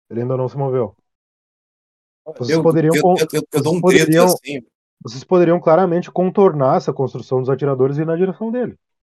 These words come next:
Speaker 2: Sim,
Speaker 1: Mas é com
Speaker 2: então.
Speaker 1: vocês. O Yontas já, já foi na direção da, da
Speaker 2: Eu dou um,
Speaker 1: construção,
Speaker 2: eu dou um
Speaker 1: sabe?
Speaker 2: grito assim no atirador e falo:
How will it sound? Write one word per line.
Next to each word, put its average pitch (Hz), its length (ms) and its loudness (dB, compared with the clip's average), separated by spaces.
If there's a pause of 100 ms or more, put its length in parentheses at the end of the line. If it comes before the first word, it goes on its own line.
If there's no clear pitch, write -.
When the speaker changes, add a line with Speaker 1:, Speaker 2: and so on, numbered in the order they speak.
(140)
Speaker 2:
Sim, 131 180 -2
Speaker 1:
Mas 117 100 -4
é 104 40 -4
com 110 120 -8
Speaker 2:
então. 135 100 0
Speaker 1:
vocês. 156 260 0
O 131 60 4
Yontas 135 400 2
já, 160 340 2
já 151 140 -2
foi 156 200 -2
na 156 80 -2
direção 156 460 -4
da, 156 240 -2 (640)
da 131 80 -2
Speaker 2:
Eu 151 100 2
dou 165 120 2
um, 165 80 2
Speaker 1:
construção, 143 220 -2
Speaker 2:
eu 135 60 0
dou 143 120 -2
um 160 40 -2
Speaker 1:
sabe? 127 120 -4
Speaker 2:
grito 139 160 -2
assim 131 160 -6
no 120 140 -6
atirador 113 340 -6
e 113 40 -10
falo: 101 320 -10